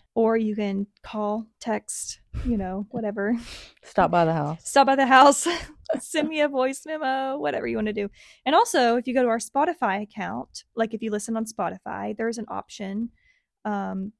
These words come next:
Speaker 1: to leave us a voice memo,
Speaker 2: Mm-hmm.
Speaker 1: like a voice question or
Speaker 2: And
Speaker 1: something
Speaker 2: you don't
Speaker 1: like
Speaker 2: have to
Speaker 1: that.
Speaker 2: ask us a question. If
Speaker 1: You don't
Speaker 2: you
Speaker 1: have to
Speaker 2: wanna
Speaker 1: ask us a
Speaker 2: just
Speaker 1: question. We just like
Speaker 2: send
Speaker 1: to
Speaker 2: us a
Speaker 1: hear from you.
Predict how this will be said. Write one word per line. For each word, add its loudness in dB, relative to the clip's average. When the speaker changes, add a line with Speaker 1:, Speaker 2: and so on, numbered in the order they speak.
Speaker 1:
to -8
leave -4
us -4
a -4
voice -4
memo, -10
Speaker 2:
Mm-hmm. -2
Speaker 1:
like -6
a -2
voice -6
question -16
or -16
Speaker 2:
And -16
Speaker 1:
something 2
Speaker 2:
you 4
don't 4
Speaker 1:
like 4
Speaker 2:
have -2
to -2
Speaker 1:
that. 2
Speaker 2:
ask -4
us -10
a -8
question. -4
If 0
Speaker 1:
You 6
don't 8
Speaker 2:
you 2
Speaker 1:
have 4
to 0
Speaker 2:
wanna 4
Speaker 1:
ask 0
us 0
a -6
Speaker 2:
just -14
Speaker 1:
question. -2
We 4
just -2
like 0
Speaker 2:
send 0
Speaker 1:
to 2
Speaker 2:
us -6
a 2
Speaker 1:
hear 2
from -2
you. 2